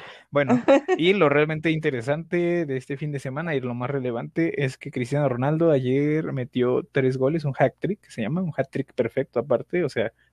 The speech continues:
Speaker 1: gol de cabeza, gol con pierna izquierda y gol con pierna derecha.
Speaker 2: No,
Speaker 1: No.
Speaker 2: pues, qué
Speaker 1: Bueno,
Speaker 2: chingón.
Speaker 1: sí, sí,
Speaker 2: La neta, sí,
Speaker 1: sí,
Speaker 2: ¿eh?
Speaker 1: sí estuvo chido, pero lo importante es que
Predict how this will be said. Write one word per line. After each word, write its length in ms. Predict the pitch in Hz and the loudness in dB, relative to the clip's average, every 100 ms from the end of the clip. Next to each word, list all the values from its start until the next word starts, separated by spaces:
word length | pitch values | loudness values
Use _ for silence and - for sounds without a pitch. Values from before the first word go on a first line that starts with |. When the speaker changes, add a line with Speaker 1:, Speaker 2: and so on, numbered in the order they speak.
| - | 0
Speaker 1:
gol 160 | 131 | 0
de 100 | 127 | 2
cabeza, 380 | - 110 147 147 | 2 2 2 0
gol 200 | 131 123 | 0 0
con 180 | - 117 | 0 -2
pierna 240 | 117 113 110 | 0 -2 -2
izquierda 340 | - 160 165 | -2 0 0
y 40 | |
gol 180 | 127 120 | 0 -2
con 160 | 123 117 | -4 -4
pierna 280 | 113 107 - | -2 -2 -4
derecha. 380 | 71 - - _ _ _ _ _ _ _ _ _ _ _ _ _ _ _ | -8 -12 -18 _ _ _ _ _ _ _ _ _ _ _ _ _ _ _
Speaker 2:
No, 280 | 233 233 220 | -6 0 4
Speaker 1:
No. 220 | 143 135 | 6 6
Speaker 2:
pues, 200 | 131 190 _ _ _ _ - | 2 -6 _ _ _ _ -14
qué 160 | 208 202 | -10 -2
Speaker 1:
Bueno, 320 | 160 165 139 | 4 6 6
Speaker 2:
chingón. 80 | - | 4
Speaker 1:
sí, 260 | 165 156 131 | 6 6 4
sí, 180 | 139 | 2
Speaker 2:
La 120 | 139 170 | 2 2
neta, 260 | 214 - | 0 -2
sí, 40 | 139 | 0
Speaker 1:
sí, 160 | 143 | 2
Speaker 2:
¿eh? 380 | 139 110 62 - _ | 2 0 -4 -12 _
Speaker 1:
sí 160 | - | -10
estuvo 240 | 143 156 151 | -6 -2 -2
chido, 340 | 156 143 160 | 0 -2 0
pero 220 | 156 131 | 0 2
lo 260 | 120 113 120 | 0 0 -2
importante 760 | 120 131 143 147 147 - 143 127 | -2 0 0 0 0 2 4 2
es 140 | - | -2
que 240 | - 123 | -2 -2